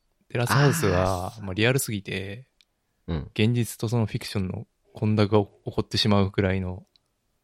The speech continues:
Speaker 2: うんうん。
Speaker 1: 感じやったから、
Speaker 2: うん。
Speaker 1: まあ、そういう効果を狙ってるんかなっていう、まあ、めっちゃ邪推やけど。
Speaker 2: あー、でも、いや、そうなんじゃない？本当に。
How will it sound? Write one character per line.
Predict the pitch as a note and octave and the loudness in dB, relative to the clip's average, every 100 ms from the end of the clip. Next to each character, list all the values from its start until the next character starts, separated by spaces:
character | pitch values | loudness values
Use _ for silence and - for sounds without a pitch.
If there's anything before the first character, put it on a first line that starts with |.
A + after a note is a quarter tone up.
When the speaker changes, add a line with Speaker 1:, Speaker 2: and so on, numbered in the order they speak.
| _ | _
Speaker 2:
う | |
ん | F#2+ | 0
う | |
ん。 | E2+ D#2+ D2 A#1+ _ _ | 0 -2 -6 -10 _ _
Speaker 1:
感 | - F#2+ | -6 -4
じ | |
や | F#2+ | -4
っ | |
た | - | -8
か | _ | _
ら、 | _ _ _ _ _ _ _ _ _ _ _ - | _ _ _ _ _ _ _ _ _ _ _ -6
Speaker 2:
う | |
ん。 | E2+ D#2+ | -6 -6
Speaker 1:
ま | |
あ、 | G#2+ | -6
そ | B2 | 0
う | A#2 | 2
い | A2+ A2+ | 2 0
う | A#2 | -2
効 | - A2+ | -2 0
果 | G2+ | 2
を | |
狙 | G2 | 0
っ | G2+ | -2
て | - | -2
る | G2+ | -2
ん | |
か | F#2+ | -2
な | G2+ | -6
っ | |
て | - | -6
い | F#2+ F2+ | -8 -6
う、 | - | -8
ま | G2 G#2+ B2 | -10 -12 -18
あ、 | - | -4
め | G2 | -4
っ | |
ち | _ A2 | _ 2
ゃ | |
邪 | F#2 | 2
推 | F2 G2 | 0 -6
や | F#2 | -8
け | - | -6
ど。 | - _ - _ _ _ _ _ _ _ _ _ - | -6 _ -20 _ _ _ _ _ _ _ _ _ 0
Speaker 2:
あ | A2 | 2
ー、 | G#2 | 4
で | A#2+ | 2
も、 | E2+ - _ | 0 -4 _
い | |
や、 | A2+ - | 0 0
そ | - - B2 G2 - | 4 4 4 -4 -8
う | G2 | -8
な | - | -4
ん | D#2+ | -2
じ | |
ゃ | C#3 | -4
な | C#3 | -6
い？ | - _ _ | -10 _ _
本 | - F2 | -4 -2
当 | E2+ | -2
に。 | D#2+ | -4